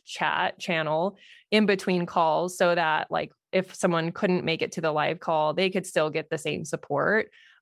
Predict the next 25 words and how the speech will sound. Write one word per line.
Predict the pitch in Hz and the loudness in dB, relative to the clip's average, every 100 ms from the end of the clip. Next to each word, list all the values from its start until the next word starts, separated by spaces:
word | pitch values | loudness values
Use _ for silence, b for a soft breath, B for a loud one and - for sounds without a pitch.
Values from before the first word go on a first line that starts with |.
| - | 2
Or | 190 185 175 170 165 - | 4 6 6 4 2 0
maybe | 180 180 175 | 0 0 0
you | 170 165 | 0 -2
walked | 160 156 160 175 | 0 0 0 -4
away | 156 156 151 151 156 - | -2 -2 -2 -2 -4 -2
from | 190 175 | 0 2
the | 160 | 0
call | - 170 | 2 2
and | 160 160 | 2 0
didn't | 175 | -2
have | 165 165 | -2 -4
any | 160 | -4
questions, | 180 269 269 - 262 240 214 | 0 0 0 0 0 0 2
but | 185 185 | 0 2
then | 170 165 170 | 2 2 -2
as | - 165 165 | 0 0 0
you | 170 | -4
were | 156 | -4
meeting | 165 170 156 160 | -2 -2 -2 0
with | 160 | 0
a | 165 | -2
client | - 175 160 160 - | -2 0 0 0 0
later | 156 147 147 | -2 0 0
that | 143 143 | 0 0
week, | 196 220 214 196 | 0 0 0 -4